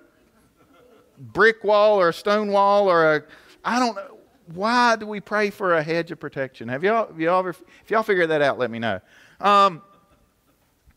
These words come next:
all right. And, and while there's nothing wrong with that, there's a second dimension of faith that would be called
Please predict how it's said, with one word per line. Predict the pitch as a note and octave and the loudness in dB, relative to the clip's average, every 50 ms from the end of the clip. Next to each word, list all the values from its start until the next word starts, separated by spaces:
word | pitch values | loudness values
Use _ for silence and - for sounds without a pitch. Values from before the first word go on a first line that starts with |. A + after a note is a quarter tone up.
| _ _ - | _ _ -2
all | B3 | 0
right. | B3+ B3 A3+ - _ _ _ _ _ _ _ _ _ _ _ _ _ _ _ _ _ _ _ _ _ _ | 0 0 0 -2 _ _ _ _ _ _ _ _ _ _ _ _ _ _ _ _ _ _ _ _ _ _
And, | B3+ B3+ B3+ B3+ | -8 -8 -4 -2
and | B3 B3+ B3 | 0 2 2
while | B3+ C#4 C#4 | 4 4 2
there's | C4 B3 F#3+ | 2 0 0
nothing | G#3+ C#4 D4 C#4+ C4 A#3 G#3+ | 2 2 2 2 0 -4 -2
wrong | G3 G3+ A#3+ D4 E4 E4 D#4+ D4 | 0 0 2 4 4 4 4 4
with | B3 G3+ - | 2 2 2
that, | G3+ G#3 G#3 | 2 0 2
there's | - G#3+ G3+ G#3 | 2 0 0 0
a | G#3+ | -2
second | - - - - B3 C4+ C#4+ D4+ - C#4+ A#3+ G#3+ G3+ F#3 F3+ - _ - _ _ - D#3+ | -4 -4 -10 -6 -2 -2 -2 0 0 -2 -2 -2 -2 -4 -6 -10 _ -20 _ _ -8 -4
dimension | E3+ F3+ F#3 F#3+ F#3 F#3 - - F3 D#3 D#3 - D3+ | -4 -2 0 0 0 -2 -4 -6 -6 -6 -6 -4 -6
of | D3+ D3+ - | -6 -6 -4
faith | - C#3 B2+ B2 C3 E3+ G3+ - _ _ _ _ _ _ _ _ _ _ _ _ _ _ _ - | -2 0 0 0 0 -2 -4 -8 _ _ _ _ _ _ _ _ _ _ _ _ _ _ _ -8
that | D#3 E3 G3 G3 F#3+ F3+ - | -2 2 2 2 2 0 0
would | G3 G3 F#3+ | 0 0 0
be | E3 G3+ G3+ F3+ | 2 -2 -4 -4
called | - - A3 A3 G#3+ G#3+ G#3 G#3 G#3 G3 F#3+ | -4 -2 2 2 4 4 4 4 2 0 -4